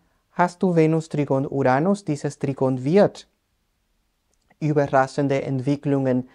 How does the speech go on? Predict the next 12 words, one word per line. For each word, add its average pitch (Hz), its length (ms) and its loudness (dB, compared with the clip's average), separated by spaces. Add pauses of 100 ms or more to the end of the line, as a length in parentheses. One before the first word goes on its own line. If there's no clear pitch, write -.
(340)
in 135 160 -4
deinen 127 300 2
Beziehungen 143 640 0
und 180 320 -2
kreativen 135 580 0
Projekte 165 540 2
bringen. 156 500 2 (560)
Neue 165 640 4
und 139 260 -4
aufregende 147 760 2
Verbindungen 131 840 -2
können 127 560 0